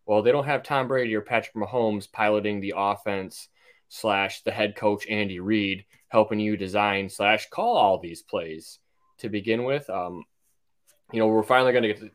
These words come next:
get to see Bieniemy, but he gets, uh, Sam Howell to run his offense. He doesn't have Patrick Mahomes anymore, and he has Brian Robinson. I think Brian Robinson is a fine running back. I don't think that Brian Robinson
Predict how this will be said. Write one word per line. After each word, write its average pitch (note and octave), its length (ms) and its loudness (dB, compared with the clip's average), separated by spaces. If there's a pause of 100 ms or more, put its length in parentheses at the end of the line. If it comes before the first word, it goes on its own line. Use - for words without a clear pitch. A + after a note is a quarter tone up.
(100)
get C3+ 120 2
to A#2 80 -4
see F#3+ 260 -4
Bieniemy, A#2+ 480 0
but A2+ 120 -2
he A#2 100 -8
gets, A#2 240 -2
uh, G2 80 -2
Sam A#2+ 340 -2
Howell G2 440 -2
to G#2+ 100 -6
run G2 180 -2
his F#2 180 -8
offense. F2 380 -10
He A2+ 80 -4
doesn't C#3 160 -4
have C3+ 160 -4
Patrick G#2+ 320 -8
Mahomes D#2+ 360 -16
anymore, D2+ 400 -16 (580)
and A2+ 140 0
he G#2+ 80 -2
has A2+ 200 4
Brian G#2+ 300 2
Robinson. G2+ 480 0
I D#3+ 120 0
think F#3 220 -2
Brian D3 240 -2
Robinson C3+ 420 -2
is A#2+ 160 -4
a A2 60 2
fine G2+ 440 -4
running B2 340 -2
back. C3 340 -4 (500)
I F#2+ 120 -4
don't A2+ 400 0
think A2+ 300 -4
that G2 180 -10
Brian G2 280 -2
Robinson F#2+ 680 -4